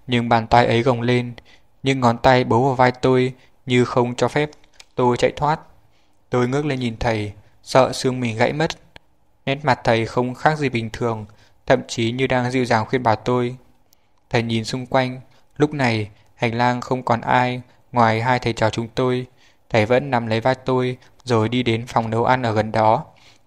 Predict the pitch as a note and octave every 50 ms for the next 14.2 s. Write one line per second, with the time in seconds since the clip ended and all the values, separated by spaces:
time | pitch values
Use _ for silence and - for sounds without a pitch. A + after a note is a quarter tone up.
0 | _ - - B2 B2 A#2+ A#2 - - A2+ A2+ A2+ C#3 C3+ - - - A2+ G#2+ -
1 | - B2+ B2+ B2+ B2 A#2 A2 G#2+ G#2 - - - _ _ _ _ _ _ - -
2 | B2 B2 B2 A#2 A#2 A2+ A#2 B2+ B2 B2 A#2 A2+ A2+ A2 - - D3+ D#3 C#3 C3
3 | A#2+ A2 G#2 G#2+ - - - _ _ - B2+ B2 A#2+ A#2+ A#2+ B2 B2 A#2 - A#2+
4 | A2 A2 A2 - - G#2+ A2+ B2 B2 - - C#3 C3 B2+ B2 A#2+ B2 - - -
5 | _ _ _ _ _ _ _ _ _ _ _ _ _ _ _ _ _ _ - C3+
6 | B2+ B2 C3 A#2+ A2+ A2 A2 A#2 B2+ B2+ B2+ A#2+ - C#3 B2+ - - - - B2+
7 | B2+ B2+ B2 B2 B2 - - _ _ _ _ _ - - A2 - - A#2 G#2+ A#2
8 | A2+ A2 - - A#2 A#2 B2 C3+ C3+ A#2+ A#2 A#2 A2+ A2+ G#2+ G#2 - - A#2+ A2+
9 | A2+ A2 G#2 - A2+ A2+ - - C3+ B2 A#2 A2 G2+ - - - - - _ _
10 | _ _ _ A#2 A#2 G#2+ - A2 A2+ B2 C3 B2 A#2 A2 A2 - - A2+ A2 A#2+
11 | C3 C#3+ D3 - C#3 C3 C3+ C3 C3 B2+ B2+ B2 - - - - - - B2 A#2
12 | G#2+ G#2+ A2 B2+ B2+ - B2 B2 B2 A#2+ A#2+ A#2+ B2 A#2+ - - _ _ _ -
13 | - B2 A#2 A#2+ B2 A#2+ - - C3 B2 - B2 G#2+ G2 G2+ G#2 C3 C#3+ D3+ C#3+
14 | B2+ - -